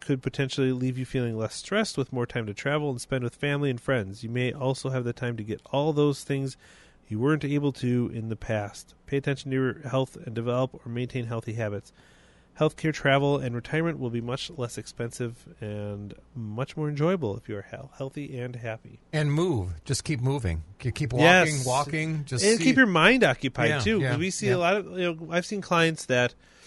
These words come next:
Speaker 1: they retire and then do nothing deteriorate much faster than people that retire,
Speaker 2: Really?
Speaker 1: get a part-time job,
Speaker 2: Mm-hmm.
Speaker 1: get, you know, volunteer, go, you know, stay involved with their community or church or friends.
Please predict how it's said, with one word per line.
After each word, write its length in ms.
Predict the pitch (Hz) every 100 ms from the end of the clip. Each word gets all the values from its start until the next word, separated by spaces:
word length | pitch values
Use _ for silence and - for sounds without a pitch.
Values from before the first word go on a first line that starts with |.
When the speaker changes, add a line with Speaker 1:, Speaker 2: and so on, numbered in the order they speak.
| - - _ -
Speaker 1:
they 80 | 127
retire 640 | 127 - 170 190 233 226 - _ _ _ _ _ 139
and 100 | 143
then 140 | 147
do 160 | 131 127
nothing 720 | 139 190 220 - 139 117 117 - _ _ _ -
deteriorate 880 | 135 - 190 170 143 139 127 -
much 480 | 135 131 139 170 -
faster 460 | - 147 139 135 120
than 180 | 120 120
people 240 | 139 135
that 120 | 123
retire, 480 | 117 117 143 139 135
Speaker 2:
Really? 300 | 135 151 120 - -
Speaker 1:
get 100 | 117
a 20 |
part-time 400 | - 113 104 101
job, 600 | - 175 165 156 151 143 113
Speaker 2:
Mm-hmm. 80 | 131
Speaker 1:
get, 120 | 120 117 107
you 120 | 120
know, 60 | 113
volunteer, 1080 | 110 104 104 110 - 196 190 175 165 156 147
go, 640 | 143 143 139 131 123 101 -
you 80 | 151
know, 100 | 127
stay 180 | 120 -
involved 320 | 123 120 117
with 120 | 110 -
their 100 | 110
community 360 | 160 151 123
or 60 | 101
church 400 | - 151 143 -
or 60 |
friends. 560 | - - 156 147 147 -